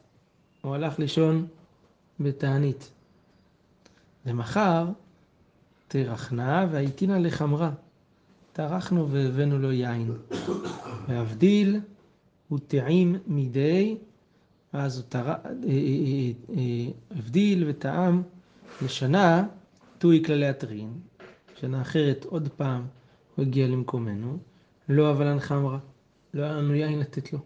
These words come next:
הייתינן שכרה, פעם שנייה, חזרו על אותו מעשה.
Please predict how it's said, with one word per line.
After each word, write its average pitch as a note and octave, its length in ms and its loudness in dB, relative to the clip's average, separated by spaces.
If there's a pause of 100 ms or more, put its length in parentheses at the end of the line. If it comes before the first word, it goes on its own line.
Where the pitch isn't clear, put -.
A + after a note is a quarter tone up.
(580)
הייתינן E3 480 6
שכרה, A#2+ 540 -4 (1040)
פעם F#3 220 4
שנייה, F#3 380 4 (280)
חזרו D3+ 240 -2
על E3+ 60 2
אותו D#3+ 240 0
מעשה. C3+ 320 -2